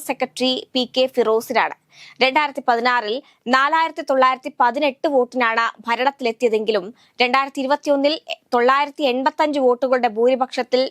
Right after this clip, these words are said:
വീണ്ടും വിജയിച്ച് മന്ത്രിസഭയിലെത്തി. രണ്ടു തവണ വിജയിച്ചുവെങ്കിലും അബ്ദുൾ റഹ്മാനും വിവാദങ്ങൾ ഏറെയാണ്. രണ്ടായിരത്തി ഇരുപതിൽ തിരൂർ എം എൽ എ സി മമ്മൂട്ടിക്കെതിരെ നടത്തിയ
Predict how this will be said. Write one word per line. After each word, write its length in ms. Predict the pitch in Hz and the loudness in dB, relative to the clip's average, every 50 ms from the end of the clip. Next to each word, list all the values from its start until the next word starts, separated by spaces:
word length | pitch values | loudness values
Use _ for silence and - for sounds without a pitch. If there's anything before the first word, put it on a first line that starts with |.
| - 240 226 | -4 -4 -2
വീണ്ടും 360 | 233 247 254 262 240 294 277 - - | 0 0 0 0 -2 -2 -2 -4 -4
വിജയിച്ച് 480 | 233 202 220 226 226 240 233 - 240 226 - _ - 226 | -2 0 2 2 0 0 -2 -2 -4 -4 -4 _ -4 -4
മന്ത്രിസഭയിലെത്തി. 840 | 220 226 233 240 269 - 240 - - 233 208 208 202 190 - - - - _ _ - - - - 262 285 | -4 -2 -4 -4 -4 -6 -6 -4 -2 -2 -2 0 -2 -4 -4 -6 -8 -8 _ _ -20 -16 -6 -2 0 0
രണ്ടു 220 | 294 311 339 339 359 392 | 0 -2 -2 -2 -2 0
തവണ 200 | 370 349 349 349 339 330 | 0 0 0 0 0 -2
വിജയിച്ചുവെങ്കിലും 720 | 269 269 311 320 302 311 339 320 302 285 294 294 294 311 320 302 | -2 -2 -2 -2 -2 -2 -2 -2 0 0 0 -2 0 0 0 -2
അബ്ദുൾ 220 | 254 240 294 302 302 294 | -2 -2 -2 -2 -2 -2
റഹ്മാനും 460 | 254 269 285 277 277 277 269 285 294 277 269 | -2 -2 0 0 0 0 -2 -4 -6 -6 -2
വിവാദങ്ങൾ 500 | 226 240 254 262 262 277 269 269 277 269 233 220 | 0 2 2 2 2 -2 -2 -2 -2 0 0 0
ഏറെയാണ്. 380 | 226 233 247 240 208 180 160 - _ _ _ _ _ _ - | 0 0 0 0 -2 -2 -4 -10 _ _ _ _ _ _ -2
രണ്ടായിരത്തി 420 | 247 269 294 294 294 294 285 - 262 | -2 0 0 0 0 -2 -4 -6 -6
ഇരുപതിൽ 320 | 247 240 262 262 233 262 269 311 320 _ _ _ _ - | -4 -2 0 2 2 0 0 -2 -8 _ _ _ _ -2
തിരൂർ 240 | 311 311 330 349 339 330 | 0 0 2 4 2 2
എം 80 | 302 285 277 | 2 2 0
എൽ 80 | 277 254 233 | 0 0 -2
എ 40 | 247 - - _ - - | -2 -4 -8 _ -14 -8
സി 140 | - - 311 311 294 | -4 -2 0 0 2
മമ്മൂട്ടിക്കെതിരെ 640 | 294 285 285 320 311 339 311 - 311 277 277 277 277 247 | 0 0 0 -2 -2 -4 -2 0 0 0 2 2 0 0
നടത്തിയ 380 | 262 247 254 - - 254 247 247 | 0 -2 -2 -4 -2 0 2 2